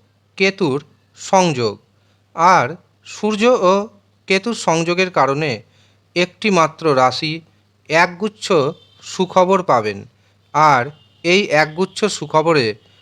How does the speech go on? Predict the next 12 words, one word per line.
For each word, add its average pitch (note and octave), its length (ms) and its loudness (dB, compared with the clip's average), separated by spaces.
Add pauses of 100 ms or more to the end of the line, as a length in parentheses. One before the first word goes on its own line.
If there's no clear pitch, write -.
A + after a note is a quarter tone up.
(140)
সুখের G3 460 -2
দিন G3 160 -2 (100)
আসতে C#3 320 -2
চলেছে E3+ 400 -2 (520)
এই D#3 220 2 (480)
একটিমাত্র D3+ 640 -2 (520)
রাশির। B2 500 -2 (560)
নমস্কার, F3 640 2 (440)
আমি D#3 320 0
জ্যোতিষী D3 500 -4 (480)
এডি D3+ 280 0
শাস্ত্রী। A#2 500 -6